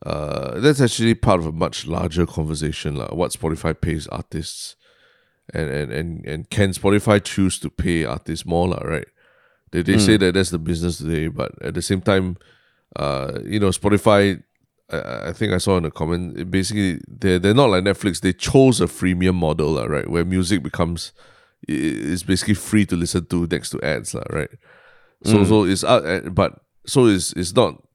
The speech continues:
Speaker 1: it's different from Netflix where, where Netflix says, "Oh, if you want to even watch one minute of our show,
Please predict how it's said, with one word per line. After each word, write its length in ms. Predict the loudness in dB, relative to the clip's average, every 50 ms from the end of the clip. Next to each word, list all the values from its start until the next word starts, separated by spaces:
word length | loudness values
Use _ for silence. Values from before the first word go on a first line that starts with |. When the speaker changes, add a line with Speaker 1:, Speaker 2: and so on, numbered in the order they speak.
| _
Speaker 1:
it's 120 | -6 -2 -2
different 260 | 0 0 0 0 2
from 200 | 2 0 0 -2
Netflix 420 | -4 -4 -4 -4 -4 -4 -4 -4
where, 320 | -4 -2 -2 -2 -4 -6 -8 _ _ _ _ _ _ _ _ _
where 100 | -2 2
Netflix 300 | 2 2 2 2 0 0
says, 220 | 2 0 0 2 4
"Oh, 140 | 4 4 4
if 100 | 2 2
you 100 | 4 4
want 140 | 6 6 6
to 160 | 4 4 2
even 200 | 0 2 2 4
watch 220 | 4 2 2 0 0
one 220 | 2 2 2 2
minute 220 | 2 0 0 0
of 140 | -2 -2 0
our 120 | -2 -2 -2
show, 360 | -2 0 2 2 2 0